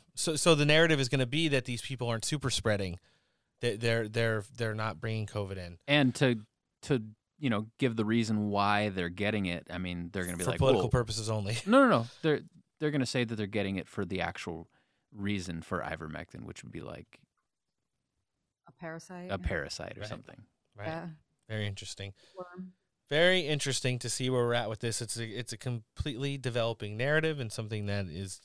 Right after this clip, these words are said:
Speaker 1: is, I don't think it's ran its course yet, pun intended.
Speaker 2: Wah, wah.
Speaker 1: <sighs>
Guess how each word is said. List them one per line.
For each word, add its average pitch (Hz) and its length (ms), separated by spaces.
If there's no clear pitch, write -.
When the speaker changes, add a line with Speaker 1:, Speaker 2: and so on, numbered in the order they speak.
Speaker 1:
is, 101 280
I 120 100
don't 135 180
think 123 200
it's - 180
ran 113 200
its - 120
course - 380
yet, 117 180
pun 95 180
intended. 80 480
Speaker 2:
Wah, 110 220
wah. 95 400
Speaker 1:
<sighs> 175 320